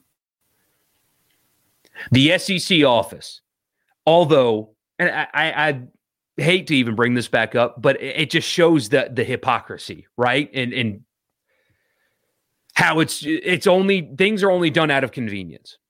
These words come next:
Ole Miss and Mississippi State were not flying the state flag of Mississippi on their campus, yet they get threatened, they get stuff held over their head. The league office comes after them, even though they've done everything in their power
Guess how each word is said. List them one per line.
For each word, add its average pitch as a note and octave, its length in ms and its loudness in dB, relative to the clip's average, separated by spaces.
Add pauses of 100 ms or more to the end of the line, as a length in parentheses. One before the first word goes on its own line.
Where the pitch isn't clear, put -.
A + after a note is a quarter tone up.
(840)
Ole G#3 140 6
Miss G#3+ 260 4
and C3 100 -4
Mississippi C3 520 -6
State F2+ 380 -12 (680)
were C3 180 0
not D#3 320 -2
flying A#2+ 400 -2
the G#2 80 -10
state B2 280 -4
flag A2 220 0
of A2 60 -6
Mississippi G2+ 480 -8
on G2 140 -4
their G2 100 -2
campus, F#2+ 480 -8
yet G#2+ 240 -2
they D3+ 220 2
get D#3 340 -2
threatened, C#3 400 2
they B2+ 80 2
get A2 180 -4
stuff E3 320 -2
held D#3+ 200 4
over D3 220 2
their C#3+ 140 4
head. A#2 200 0
The G#2+ 80 -4
league D3 240 2
office C3 320 2
comes A#2 200 -2
after C#3+ 300 0
them, A2+ 180 0
even D#3 200 0
though C#3 100 2
they've C3+ 180 2
done A2 180 -2
everything G#3 360 0
in F#3+ 80 2
their F#3 160 4
power B2 540 -2